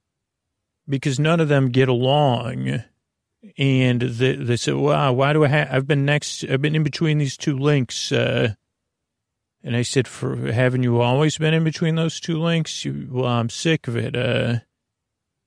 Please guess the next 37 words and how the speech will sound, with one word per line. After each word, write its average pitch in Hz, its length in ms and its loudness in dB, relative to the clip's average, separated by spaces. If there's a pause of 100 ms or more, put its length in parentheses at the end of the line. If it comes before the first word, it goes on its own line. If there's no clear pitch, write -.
(640)
and 120 120 -6
I 127 40 -4
said, 143 380 -10
then, 127 220 2
and 139 200 4
so 139 200 2
they 135 160 4
would 127 160 2
try 139 180 2
to 123 60 2
move 131 320 4
around, 127 580 2
and 123 180 2
then 123 200 2
that 123 160 2
would 123 180 -2
throw, 131 320 2
I 120 120 -4
said, 131 180 -2
"Well, 135 140 2
I - 20 4
just 147 260 -4
recalculated 147 960 2
everything 139 640 0
and 120 120 -2
readjusted 135 640 0
everything, 123 760 -2
and 120 120 -2
now 127 220 2
we're 131 120 2
gonna 127 120 0
slowly 127 460 0
drift 120 400 -2
out 120 180 0
of 117 80 -4
alignment. 120 880 0
Uh, 120 420 0